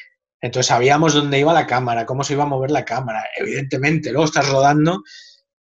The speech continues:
y es muy bonito esto, pues se te ocurren planos nuevos o alguna cosita nueva y, por supuesto que la haces, porque estás en ese momento y dices,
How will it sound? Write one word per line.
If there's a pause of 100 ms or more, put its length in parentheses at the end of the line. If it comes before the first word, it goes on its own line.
(120)
y
es
muy
bonito
esto,
pues
se
te
ocurren
planos
nuevos
o
alguna
cosita
nueva
y,
por
supuesto
que
la
haces,
porque
estás
en
ese
momento
y
dices,